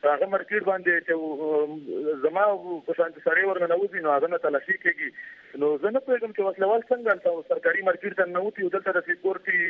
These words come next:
فورسز والا، آ، کسان چېرته په ډیوټي باندې وو چې هغه ننوتي او دلته په مرکیټ کې دننه ټارګټ کیلینګ وکړو، هغه بېرته راغلل، واپس خلاص شوله. بیا دلته کې پرون یو د امیر علي سره ایسوړي کلي کې واقعه شوې ده، ټارګټ کیلینګ والا، هغه کسان خلاص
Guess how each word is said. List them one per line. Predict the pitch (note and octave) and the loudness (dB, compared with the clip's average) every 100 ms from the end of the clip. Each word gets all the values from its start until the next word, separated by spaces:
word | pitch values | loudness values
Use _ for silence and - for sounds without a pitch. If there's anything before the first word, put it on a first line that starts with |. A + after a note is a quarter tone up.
| E3+ D#3+ E3 E3 D#3+ D3+ - - | -2 0 0 0 -2 -6 -12 -6
فورسز | G3 G3+ F#3+ | -4 -4 -2
والا، | F#3 E3+ D#3+ | 0 0 -2
آ، | - - D3+ - D#3 D#3+ E3 | -2 0 0 0 2 2 2
کسان | E3 D#3 G#3 G#3+ - | -2 0 0 0 0
چېرته | G#3+ - | 0 0
په | F#3+ F3 | -4 -2
ډیوټي | E3 D#3+ F#3+ | -2 0 0
باندې | F#3+ F3 E3+ | 0 0 0
وو | F3 | -2
چې | F3 | 2
هغه | D3+ D#3+ | 2 2
ننوتي | F3+ E3+ F#3 F#3+ | 0 0 0 0
او | F#3 | 0
دلته | D#3+ D#3+ | 0 0
په | D#3+ | -2
مرکیټ | D3+ D3 E3+ F3 | -2 -2 0 -2
کې | D#3+ D3+ | 0 0
دننه | D3 F3 | 2 2
ټارګټ | E3 D#3+ C#3+ C#3 - | 2 2 0 -2 -2
کیلینګ | F3+ F3+ | -6 -4
وکړو، | E3 D3 | 0 0
هغه | C#3+ C#3+ | 0 0
بېرته | D#3 D#3 | 0 2
راغلل، | D3+ E3 F#3+ F3+ | 2 2 2 0
واپس | C#3+ - D3+ | -2 -2 -2
خلاص | D#3+ E3+ F3 | 2 0 0
شوله. | E3+ C#3+ - - - - | -4 -6 -10 -18 -18 -4
بیا | - F3 F#3 | 2 2 2
دلته | F#3+ G3 | -2 -2
کې | F#3 F#3 | -2 0
پرون | F3 E3 F#3+ F#3 F3+ E3+ - - D3+ | 0 0 0 -2 -2 -2 -4 -4 2
یو | E3+ F3 F3 D#3+ | 2 2 -2 0
د | |
امیر | D3+ D#3 | 2 2
علي | F3 F#3+ | 0 0
سره | F#3 E3 | 0 2
ایسوړي | D#3+ - F3+ E3 | 0 0 -2 0
کلي | F3 D#3+ | -2 -2
کې | D#3+ | 0
واقعه | D3+ D3 D3 | 0 2 2
شوې | C#3+ D#3 D3 | 2 0 2
ده، | C3+ C3 | 2 2
ټارګټ | C#3 C3 C3+ - | 0 0 0 -2
کیلینګ | D#3+ E3 D#3 | -4 -2 -2
والا، | D3 C3+ | 0 0
هغه | E3 | 0
کسان | E3+ D#3 D#3 | -2 0 0
خلاص | D3 D#3 | 0 -2